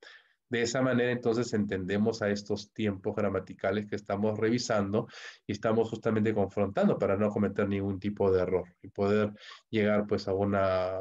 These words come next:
poder transmitir una idea de manera correcta y apropiada, así mismo como entenderla también. ¿Ok? Entonces, hay que trabajar en ello. Chicos, fíjense bien.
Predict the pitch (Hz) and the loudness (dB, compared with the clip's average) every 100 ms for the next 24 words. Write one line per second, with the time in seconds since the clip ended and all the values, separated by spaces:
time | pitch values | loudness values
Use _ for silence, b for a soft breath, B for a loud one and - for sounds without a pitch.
0 | 92 143 - 165 127 110 143 123 110 107 | -2 0 2 2 2 2 2 4 4 4
1 | 104 104 104 101 101 - 92 90 92 - | 4 2 2 0 0 0 0 -2 -8 -6
2 | 87 85 _ 101 113 110 107 101 95 92 | -6 -6 _ -6 -2 0 0 0 -4 -4
3 | 90 98 117 87 87 - - _ _ _ | -4 -2 -2 -4 -8 -14 -20 _ _ _
4 | - 160 - - 110 b b b b - | -8 -8 -8 -12 -12 b b b b -2
5 | 110 104 101 104 95 87 87 107 135 160 | 0 2 2 0 0 -4 -8 -2 -2 0
6 | 117 107 104 95 | 0 0 -2 -8